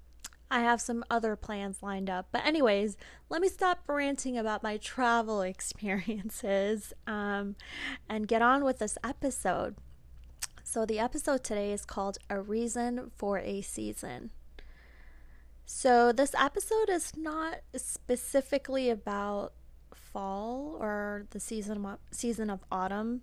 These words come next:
but it's just really about seasons in our lives.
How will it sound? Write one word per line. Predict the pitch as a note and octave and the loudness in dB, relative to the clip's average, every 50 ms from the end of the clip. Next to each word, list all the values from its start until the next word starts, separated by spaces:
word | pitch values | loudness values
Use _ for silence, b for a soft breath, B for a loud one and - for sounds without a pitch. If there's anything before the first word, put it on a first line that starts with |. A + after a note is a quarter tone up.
| - - - | -8 -6 -2
but | G#3 G3+ G3+ G3 - - - | 0 0 0 0 -2 -4 -6
it's | G#3 G#3+ - - - - | -6 -4 -4 -4 -6 -4
just | C4+ C4+ - - - - - | -4 -4 -4 -6 -8 -4 -2
really | A3 A#3+ C4 C#4 C#4 C#4+ C#4+ C#4+ C#4+ - - - - - - - - | 0 0 2 0 0 0 -2 -2 -4 -6 -8 -12 -16 -20 -12 -6 -4
about | A3 G#3+ F#3+ - - - G3+ G3+ G3+ G3+ G3+ G3+ G3+ G3+ G3+ - - - - G#4+ A#4 - - - | -4 -4 -4 -8 -8 -4 -2 -2 0 0 0 0 -2 -2 -4 -4 -6 -8 -8 -10 -16 -18 -18 -16
seasons | - - - - A#3+ A3+ A3+ G#3 G#3 A3+ A3 A3 A3 A3 G#3+ A3 G#3 - - - | -14 -12 -8 -6 -4 -4 -4 -2 -2 -2 -4 -2 -4 -4 -6 -6 -8 -8 -10 -12
in | - G#3 G3 | -10 -8 -6
our | G3 - - G3 G3 F#3 | -6 -4 -2 -2 -2 -2
lives. | F3 E3+ D3+ A#2+ - - - - - - A3 G#3 - - - | 0 0 0 0 0 -2 -4 -6 -8 -8 -10 -10 -12 -12 -14